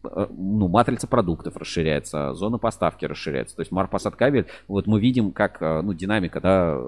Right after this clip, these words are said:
динамика некоторых предприятий прямо положительная, и мы вот это можем отслеживать, как бы, э, это очень здорово. Вот такие, знаешь, такой формат мне, в принципе, зашёл, за него ставлю определённо лайк.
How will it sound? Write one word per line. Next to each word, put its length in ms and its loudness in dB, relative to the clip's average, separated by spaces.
динамика 480 0
некоторых 320 -4
предприятий 480 0
прямо 280 2
положительная, 600 -2
и 40 0
мы 280 0
вот 160 -10
это 140 -6
можем 240 -2
отслеживать, 480 -2
как 180 -10
бы, 140 -8
э, 320 -2
это 160 0
очень 240 -2
здорово. 360 -2
Вот 120 -6
такие, 440 0
знаешь, 240 2
такой 280 2
формат 380 4
мне, 280 0
в 100 -18
принципе, 480 -4
зашёл, 420 0
за 160 -4
него 220 0
ставлю 500 -2
определённо 600 -2
лайк. 340 -2